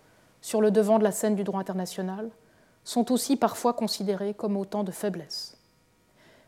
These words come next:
Différentes propositions et recommandations à cet égard figureront en bonne place dans ma conclusion générale du cours, mais il est trop tôt pour conclure, puisque, euh, tout le cours doit déjà se dérouler avant que nous puissions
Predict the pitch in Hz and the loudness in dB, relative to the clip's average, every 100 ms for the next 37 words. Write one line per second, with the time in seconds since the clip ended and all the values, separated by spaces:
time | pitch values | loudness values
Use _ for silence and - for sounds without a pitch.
0 | _ - 233 277 254 262 254 254 254 233 | _ 0 2 6 6 6 4 2 2 2
1 | 240 247 220 202 214 208 208 208 196 214 | 2 4 4 4 0 0 2 0 0 -2
2 | 185 185 185 175 185 202 - - 202 214 | -2 -6 -8 -6 -6 -8 -10 -6 -2 0
3 | 214 220 190 220 214 208 208 - - - | 0 0 4 4 4 0 -4 -8 -8 -12
4 | _ _ _ _ - 208 202 196 208 - | _ _ _ _ -2 0 0 -2 -6 -4
5 | 190 190 180 185 175 175 175 - 269 311 | -6 -6 -6 -6 -6 -8 -10 -10 -8 -6
6 | 233 190 196 190 - 190 - 247 - _ | -4 -2 -2 -4 -4 -8 -6 -10 -10 _
7 | _ _ _ _ - - 202 - 262 311 | _ _ _ _ -8 -4 -6 -4 -2 -2
8 | 330 - _ _ _ - 190 - 233 233 | -4 -16 _ _ _ -8 -6 2 0 0
9 | - _ - - - 262 208 - 247 247 | -12 _ -20 -18 0 4 4 0 -6 -4
10 | 214 190 185 185 190 220 185 165 185 170 | -4 -2 -2 -4 -4 -4 -4 -4 -8 -10
11 | 190 _ _ _ _ 196 196 208 202 185 | -14 _ _ _ _ 0 0 0 -2 -4
12 | 180 - 190 | -8 -6 -8